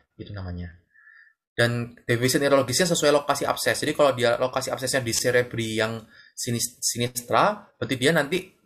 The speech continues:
kelainannya ada di dextra, ya, seperti itu. Dan lesinya bersifat upper motor neuron, teman-teman, ya.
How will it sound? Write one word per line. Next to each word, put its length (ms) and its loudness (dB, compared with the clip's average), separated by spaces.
kelainannya 320 2
ada 240 0
di 240 -6
dextra, 560 -10
ya, 160 0
seperti 480 -12
itu. 400 -16
Dan 160 0
lesinya 320 2
bersifat 560 -2
upper 240 0
motor 320 -2
neuron, 560 -6
teman-teman, 480 -10
ya. 100 -12